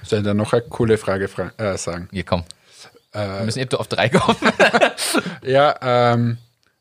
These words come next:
Speaker 1: was würde denn Ihr bester Freund über Sie sagen?
Speaker 2: Ah.
Speaker 1: Du kannst natürlich dann, wenn du super kreativ bist,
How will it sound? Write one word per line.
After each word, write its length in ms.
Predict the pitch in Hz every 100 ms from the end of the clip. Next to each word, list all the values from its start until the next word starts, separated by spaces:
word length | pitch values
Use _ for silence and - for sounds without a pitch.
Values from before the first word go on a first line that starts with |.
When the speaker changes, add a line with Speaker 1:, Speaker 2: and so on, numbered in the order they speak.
| _
Speaker 1:
was 220 | 117 120
würde 200 | 127 127
denn 520 | 127 110 113 113 110 -
Ihr 100 | 113
bester 320 | 113 104 - 113
Freund 260 | 104 107
über 140 | 113 98
Sie 140 | 92
sagen? 180 | - 87 _ _ _ _ _ _ _
Speaker 2:
Ah. 240 | 127 311 415 339 208 _ _ _ _ _ _ _ _ _
Speaker 1:
Du 120 | 127
kannst 240 | 120 127 143
natürlich 380 | 131 135 135
dann, 260 | 139 131 127
wenn 140 | 120
du 160 | 113 120
super 280 | - 127 -
kreativ 380 | - 120 127 -
bist, 180 | 113